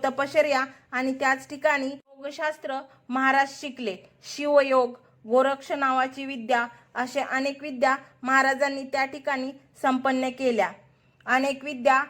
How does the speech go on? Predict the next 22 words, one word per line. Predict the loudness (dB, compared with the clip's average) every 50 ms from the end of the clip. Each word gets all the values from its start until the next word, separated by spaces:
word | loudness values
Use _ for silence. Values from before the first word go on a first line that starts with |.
| -8 _ _ _ _ _ -4
आत्मसात | -4 -4 -2 -2 -4 -2 0 2 0 0 0 -2
केल्या. | -4 -2 0 0 -2 -4 -6 -12
निसर्गाच्या | -10 -6 -6 -4 -2 0 0 2 4 2 2 2 2 -2 -2
सानिध्यात | 0 0 0 0 0 -2 -4 -4 -2 -4 -4 -2 0
राहून | 2 4 4 4 2 0 -4 -10 -16 _ _ _ 0 2
तप | 2 2 2 -2 -6
केले. | -4 -4 -4 -4 -6 -10 -14 _ _ _ _ -6
एकोणीसशे | -6 -6 -4 -2 -2 -2 -2 -4 -4 -2 -2
बत्तीस | 0 2 2 2 2 -2 -10 -12 -12 -12 -10 -8
ते | -6
एकोणीसशे | -6 -6 -4 -2 -2 -2 -4 -4 -6 -8
चाळीस | -2 2 4 4 4 4 0 -4 -6 -16 _ _ _ _ -4
या | 0 0 0
काळात | 0 2 4 4 4 4 2 0 -2
बघा, | -4 -4 -2 0 2 0 0 0 -4 -18 _ _ _ _ -4
ताजीपूरच्या | -2 -2 -2 -2 -4 -8 -12 -14 -12 -12 -12 -12 -10 -6 0 2 2 2 2 0 -6 -16 _ _ _ _ _ _ _ _ _ _ _ _ _ _ _ _ _ _ _ _ _ _ _ _ _ _ _ _ 2
पाटाचा | 4 4 4 4 2 0 0 0 0 0 -2 0
डंख | 0 0 0 0 -2 -4 -8 -8 -8 -8 -8 -10 _ _ _ -10
या | -2 0 2 2
भागामध्ये | 2 2 0 0 2 0 0 0 0 -4 -4 -4 -4 -4 -4
राहून | -2 -2 -2 -2 -2 -4 -2
महाराजांनी | -2 -2 0 0 -2 -2 -2 -2 -2 -2 -6 -8 -10